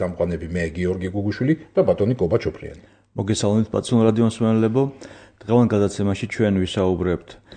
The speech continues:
Speaker 2: ერთ-ერთი იმ საკითხის შესახებ, რომელიც მთელი მსოფლიოსთვის არის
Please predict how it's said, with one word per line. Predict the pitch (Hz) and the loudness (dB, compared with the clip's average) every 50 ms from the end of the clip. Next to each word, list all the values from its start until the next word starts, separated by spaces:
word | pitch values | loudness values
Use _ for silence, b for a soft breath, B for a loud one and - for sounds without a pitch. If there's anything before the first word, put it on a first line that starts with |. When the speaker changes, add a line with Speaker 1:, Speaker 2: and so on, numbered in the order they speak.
| B B B B B B | B B B B B B
Speaker 2:
ერთ-ერთი | - 98 - 120 101 - - 104 | -8 -4 -2 -2 -2 0 0 -2
იმ | 95 | -2
საკითხის | - - 104 - - 92 - 101 90 - | 0 -2 -2 -2 -2 -4 -4 -6 -6 -6
შესახებ, | 95 85 87 92 87 - 113 107 104 | -6 -6 -6 -6 -4 -4 -2 -2 0
რომელიც | 98 95 92 90 87 90 85 - | 0 0 0 0 0 -2 -4 -6
მთელი | - - 117 110 107 98 92 | -4 -2 0 0 0 0 -2
მსოფლიოსთვის | - 101 92 - - 95 92 90 87 - - 87 82 - - - | -2 -6 -6 -4 -2 -2 -2 -2 -4 -6 -8 -10 -10 -10 -12 -8
არის | - 92 85 87 85 | -6 -4 -4 -4 -6